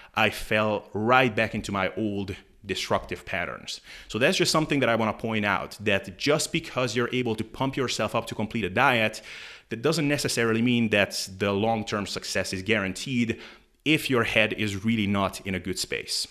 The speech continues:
Continuing forward from here, like I said, I ended up repeating this same binging, restricting type cycle for the next two, three months.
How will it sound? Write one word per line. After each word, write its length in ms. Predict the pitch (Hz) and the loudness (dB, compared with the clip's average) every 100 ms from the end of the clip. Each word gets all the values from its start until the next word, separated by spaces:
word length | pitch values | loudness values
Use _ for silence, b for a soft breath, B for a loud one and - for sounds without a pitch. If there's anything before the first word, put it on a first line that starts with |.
| - | -8
Continuing 480 | - 139 170 165 139 | 2 2 4 4 2
forward 340 | - 139 110 | 2 2 2
from 160 | - 95 | 0 -6
here, 360 | 113 156 147 120 | 0 2 2 0
like 220 | 92 87 | -2 0
I 60 | 90 | -2
said, 380 | - 156 151 - | 0 2 2 4
I 160 | 113 | 4
ended 200 | 120 117 | 6 4
up 160 | 110 - | 2 2
repeating 420 | 117 110 110 104 | -4 0 0 0
this 200 | 98 - | 0 0
same 680 | - - - - 127 123 104 | -2 -4 -4 2 4 4 2
binging, 440 | 120 117 117 113 101 | 2 2 0 0 -2
restricting 480 | 98 - 110 110 | -2 -2 -4 -4
type 220 | 101 92 - | -2 -2 0
cycle 320 | 98 98 90 | 0 0 -2
for 100 | 104 | -4
the 80 | 101 | -2
next 280 | 101 - | -2 -2
two, 100 | 123 | -4
three 220 | 107 98 85 | -4 -6 -2
months. 440 | 127 190 - | 0 2 0